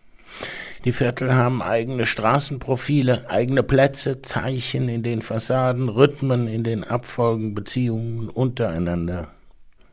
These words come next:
Ich habe das Skelett untersucht, die äußere Hülle. Sobald ich vor ihrem Organismus stehe, bin ich ratlos. Ich werde zum Außenseiter, zum Anfänger. Ich will die Stadt begreifen. Ich will wissen, was in der Stadt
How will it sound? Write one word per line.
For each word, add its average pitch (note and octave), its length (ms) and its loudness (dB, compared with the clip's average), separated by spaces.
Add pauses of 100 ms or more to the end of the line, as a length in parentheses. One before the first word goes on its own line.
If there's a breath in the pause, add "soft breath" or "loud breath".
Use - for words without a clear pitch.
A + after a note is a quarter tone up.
(160)
Ich - 180 -12
habe E2 180 -8
das E2 220 -4
Skelett B2+ 480 2
untersucht, E2 680 -4
die F2+ 100 0
äußere B2 500 2
Hülle. C3+ 320 0 (380 loud breath)
Sobald G2 480 0
ich - 140 -6
vor D2 180 2
ihrem D#2+ 320 0
Organismus D#2+ 880 4
stehe, D3+ 480 4 (360)
bin A#2+ 160 -2
ich - 160 -4
ratlos. - 580 -4
Ich - 180 -6
werde A#2+ 260 2
zum - 260 -6
Außenseiter, F#2+ 920 -2 (260)
zum - 220 -4
Anfänger. D#2 560 -2 (1400 loud breath)
Ich G2+ 440 -2
will D3 300 4
die C3+ 240 0
Stadt - 440 0
begreifen. F2+ 800 0
Ich - 220 -4
will C3 440 4
wissen, C#3+ 480 2
was G2+ 320 -2
in A#2 300 0
der B2 160 2
Stadt - 540 -2